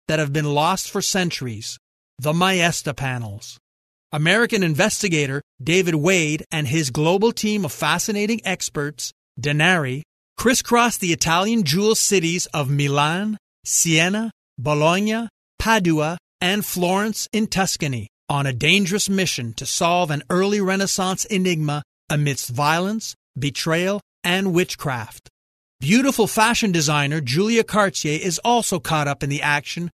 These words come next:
and determined to help solve the puzzle of the missing masterpieces. This fast-paced adventure turns back the clock to the year thirteen oh two,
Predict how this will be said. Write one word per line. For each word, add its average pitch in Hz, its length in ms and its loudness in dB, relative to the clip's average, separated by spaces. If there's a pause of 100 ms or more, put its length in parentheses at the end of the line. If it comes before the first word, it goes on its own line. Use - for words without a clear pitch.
(140)
and 151 180 -2
determined 214 520 -2
to 175 80 -4
help 175 260 -2
solve 160 480 0
the 143 80 -4
puzzle 143 480 -2 (280)
of 131 140 -4
the 135 60 0
missing 165 460 0
masterpieces. 135 960 -2 (560)
This 202 320 2
fast-paced 220 640 2
adventure 185 500 0
turns 196 340 -2
back 202 220 2
the - 80 -4
clock 180 360 0
to 180 100 -2
the 170 100 2
year 165 240 2
thirteen 190 540 0
oh 190 140 0
two, 160 400 -2